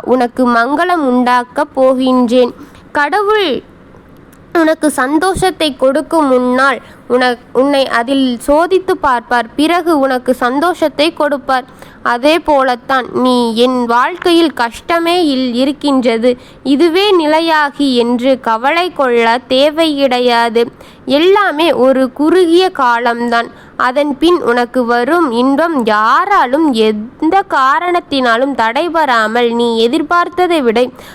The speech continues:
பத்து மடங்கான மகிழ்ச்சி தான் உனக்கு கிடைக்கப் போகின்றது. நீ எப்பொழுதுமே சந்தோஷமாக இருக்கப் போகின்றாய்.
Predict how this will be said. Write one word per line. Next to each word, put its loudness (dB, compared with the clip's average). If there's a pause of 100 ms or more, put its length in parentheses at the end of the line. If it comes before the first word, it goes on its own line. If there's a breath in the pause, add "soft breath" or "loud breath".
(120)
பத்து -2
மடங்கான 0
மகிழ்ச்சி 0
தான் 0
உனக்கு -2
கிடைக்கப் -2
போகின்றது. 0 (300 loud breath)
நீ 2
எப்பொழுதுமே 0
சந்தோஷமாக 0
இருக்கப் 0
போகின்றாய். -2